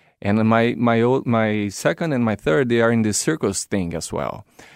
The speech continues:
So they like to, you know, they, they are doing circus classes for more, almost ten years. So,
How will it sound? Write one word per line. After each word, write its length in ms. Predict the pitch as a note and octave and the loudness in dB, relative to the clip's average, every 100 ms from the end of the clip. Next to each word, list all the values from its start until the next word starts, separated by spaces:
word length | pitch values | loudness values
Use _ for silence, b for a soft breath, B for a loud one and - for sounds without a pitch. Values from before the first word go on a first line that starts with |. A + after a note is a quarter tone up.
| b | b
So 360 | - - F2 F2 | -6 -2 -2 -2
they 260 | F2+ F2 E2 E2 - - | -4 -4 -4 -8 -18 -10
like 260 | F2+ F2+ - | -4 -4 -4
to, 140 | F#2 - _ - | -12 -12 _ -10
you 120 | F#2 | -4
know, 260 | G#2 B2+ A2 | -2 -2 -2
they, 240 | F#2 F#2 - _ - | -6 -6 -10 _ -6
they 80 | G#2+ | -2
are 100 | A#2 | 0
doing 520 | A#2 C3 A#2+ G#2 F#2+ b b | 0 0 0 0 -6 b b
circus 360 | - A#2 A2 G#2+ | -4 -2 0 -4
classes 600 | - G2 G2 G2+ F#2 - _ _ - _ | -2 -2 -2 -2 -6 -12 _ _ -20 _
for 220 | - F2 | -8 -4
more, 280 | F#2+ F#2+ G#2+ | -2 0 0
almost 520 | E2 G#2+ C3+ G#2+ - - _ _ | 2 0 2 -2 -4 -16 _ _
ten 200 | F#2 F#2+ | -2 2
years. 360 | A#2 A#2+ D#2+ | 2 2 -2
So, 300 | - E2+ D#2+ | -8 -8 -8